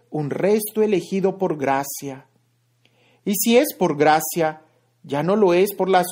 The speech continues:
obras de la ley. De otro modo, la gracia no sería ya gracia. Entonces,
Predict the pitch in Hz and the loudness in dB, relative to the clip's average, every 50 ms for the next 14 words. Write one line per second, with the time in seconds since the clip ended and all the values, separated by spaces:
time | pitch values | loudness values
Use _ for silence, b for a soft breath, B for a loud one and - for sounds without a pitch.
0 | - - - 175 214 240 247 190 160 143 131 139 135 139 139 139 143 147 180 202 | -4 -2 0 0 2 2 2 2 2 2 2 0 2 2 2 2 2 2 0 0
1 | 190 135 - - _ _ _ _ _ _ _ _ _ _ - 170 160 220 220 247 | -2 -4 -10 -14 _ _ _ _ _ _ _ _ _ _ -6 0 4 4 6 4
2 | 254 - 262 220 190 180 170 170 175 175 190 190 190 B B B B 202 214 214 | 4 2 2 2 4 4 4 4 4 2 0 -2 -4 B B B B 2 2 2
3 | 196 196 208 226 247 254 - - 247 226 220 214 - - _ - 226 233 277 277 | 2 2 2 2 2 0 -2 -2 0 0 0 -2 -4 -10 _ -6 -4 -4 -4 -2
4 | - 226 185 190 262 320 247 151 123 139 123 117 127 127 123 120 120 - - - | -2 -4 -2 0 0 0 0 0 0 0 -2 0 0 0 0 0 -2 -4 -8 -8
5 | 123 113 110 - _ _ _ _ _ _ _ _ _ _ _ _ _ - 143 143 | -10 -10 -10 -14 _ _ _ _ _ _ _ _ _ _ _ _ _ -10 -8 -8
6 | 143 147 170 165 165 165 160 - 160 151 135 - - - | -4 0 0 0 0 0 -2 -2 -2 -2 -4 -4 -8 -18